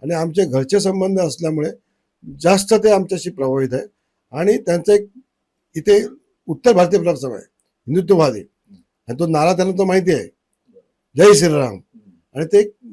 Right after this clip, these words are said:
जगा-, म्हणजे देशाला आपल्याला माहिती आहे, पण महाराष्ट्राला त्यांची स-, वागणूक पण माहिती आहे. असा कुठलाही नेता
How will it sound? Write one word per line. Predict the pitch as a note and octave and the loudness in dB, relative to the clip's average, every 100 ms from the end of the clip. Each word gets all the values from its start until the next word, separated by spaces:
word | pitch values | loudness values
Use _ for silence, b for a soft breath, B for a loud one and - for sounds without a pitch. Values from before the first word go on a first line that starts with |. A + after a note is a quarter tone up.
| C#3+ | -4
जगा-, | D#3 F3 G3 | 0 0 0
म्हणजे | F3 F3+ | -2 -2
देशाला | C3+ D3 D3 F#3 F#3+ | -2 -2 -2 2 2
आपल्याला | F#3 G3 G#3 | 2 2 2
माहिती | F#3+ G3+ G#3 | 2 2 2
आहे, | G3+ | 2
पण | G#3+ - B - | 0 -4 B -6
महाराष्ट्राला | C#3+ F3+ G3 G3 G3+ | 0 2 2 2 2
त्यांची | G3 F#3 A3 - _ _ | 2 0 -4 -12 _ _
स-, | - | -6
वागणूक | C#3 D#3+ G3+ A#3+ | 0 2 2 2
पण | A#3+ | 2
माहिती | G3 D#3+ B2 | 4 2 -2
आहे. | G#2+ - _ _ _ _ _ - | -10 -14 _ _ _ _ _ -10
असा | C3 F3+ | -4 -2
कुठलाही | E3 D#3 F#3 F#3+ | -4 -2 0 2
नेता | F3 E3+ F3 | 2 2 0